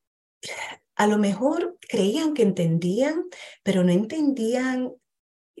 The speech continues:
todos los detalles, ¿verdad? Porque muchos de nuestros estudiantes llegan con un pesen-, eh,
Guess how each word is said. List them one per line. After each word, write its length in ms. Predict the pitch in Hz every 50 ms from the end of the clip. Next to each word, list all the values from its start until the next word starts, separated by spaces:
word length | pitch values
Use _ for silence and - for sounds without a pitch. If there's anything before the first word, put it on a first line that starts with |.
| - _ _ _ _ _
todos 300 | - 254 233 233 254 247
los 160 | 240 226 -
detalles, 800 | - 208 208 - - 175 165 160 139 123 - - - - - -
¿verdad? 420 | 180 180 175 175 180 208 247 269 269 - - -
Porque 240 | - 190 - - 202
muchos 380 | 208 214 247 269 277 - 311 285
de 100 | 269 220
nuestros 340 | 185 170 170 - 165 165
estudiantes 1120 | - - - - - 180 175 165 170 175 165 156 165 165 160 156 - 214 208 220 214 - - - _ _ _ _ _ _ _ _ _ _ _ _ -
llegan 600 | 226 208 208 220 170 160 160 190 196 226 254 254 - - - - -
con 160 | 185 180 180
un 180 | 175 180 190
pesen-, 420 | 185 247 226 - - 175 175 170 - -
eh, 320 | 170 165 156 156 156 -